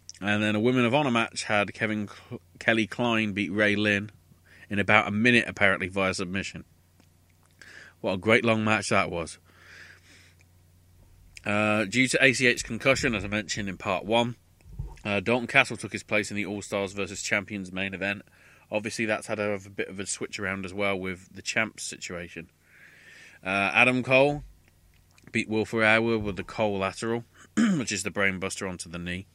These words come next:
All Night Express beat Silas Young and the Beer City Bruiser with a One Night Stand. Caprice Coleman victorious over Samson Walker with a roll-up. Michael Elgin beat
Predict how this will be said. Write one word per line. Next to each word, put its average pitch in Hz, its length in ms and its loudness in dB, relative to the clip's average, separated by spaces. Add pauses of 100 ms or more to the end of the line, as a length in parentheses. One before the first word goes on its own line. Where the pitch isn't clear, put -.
(1300)
All 139 140 2
Night 147 160 2
Express 147 420 2
beat - 240 -4
Silas 113 280 2
Young 110 120 2
and 110 80 2
the 104 60 2
Beer 110 180 4
City - 200 -4
Bruiser 113 360 0
with 107 120 0
a 98 40 -2
One 101 200 -2
Night 95 200 -4
Stand. 120 440 0 (640)
Caprice 147 340 0
Coleman 180 460 4 (720)
victorious 117 400 0
over 107 180 2
Samson 110 360 0
Walker 127 300 6
with 107 160 2
a 98 60 0
roll-up. 110 440 4 (760)
Michael 117 300 0
Elgin 131 440 6
beat 117 280 0